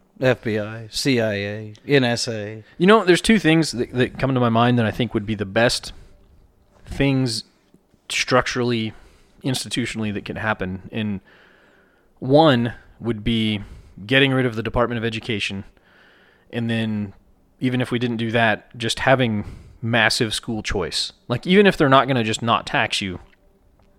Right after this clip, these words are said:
Speaker 2: some kinda huge push for vouchers and competition in education. That would be
Speaker 1: Hol-
Speaker 2: monumental and change the game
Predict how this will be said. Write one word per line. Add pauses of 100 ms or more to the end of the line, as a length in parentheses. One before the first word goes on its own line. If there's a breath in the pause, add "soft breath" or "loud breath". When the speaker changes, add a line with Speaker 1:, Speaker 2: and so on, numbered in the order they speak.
(120)
Speaker 2:
some
kinda (480 soft breath)
huge
push
for (500 soft breath)
vouchers
and
competition
in
education. (220)
That
would
be (600 soft breath)
Speaker 1:
Hol-
Speaker 2:
monumental (340 soft breath)
and
change
the
game